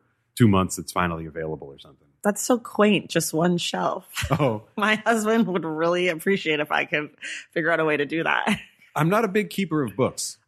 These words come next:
Speaker 2: Okay, what do you do with them?
Speaker 1: Um, I often get 'em from the library.
Speaker 2: Okay.
Speaker 1: Or I give 'em to other people who I think would like 'em. If
Speaker 2: Got
Speaker 1: it's
Speaker 2: it.
Speaker 1: signed, if it's got my name in it and the author's name, like, th-, those are the ones that I'll definitely keep.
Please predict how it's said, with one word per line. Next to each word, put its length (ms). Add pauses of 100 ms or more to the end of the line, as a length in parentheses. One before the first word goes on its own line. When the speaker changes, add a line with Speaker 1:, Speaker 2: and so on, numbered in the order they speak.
Speaker 2:
Okay, 220
what 120
do 80
you 60
do 160
with 160
them? 340 (240)
Speaker 1:
Um, 400 (100)
I 80
often 240
get 140
'em 60
from 120
the 60
library. 540
Speaker 2:
Okay. 340
Speaker 1:
Or 180
I 60
give 200
'em 80
to 60
other 140
people 280
who 100
I 60
think 180
would 100
like 220
'em. 80 (240)
If 100
Speaker 2:
Got 80
Speaker 1:
it's 80
Speaker 2:
it. 20
Speaker 1:
signed, 280
if 80
it's 100
got 140
my 100
name 220
in 40
it 140
and 140
the 100
author's 280
name, 280
like, 180 (380)
th-, 140
those 200
are 40
the 80
ones 180
that 100
I'll 100
definitely 520
keep. 240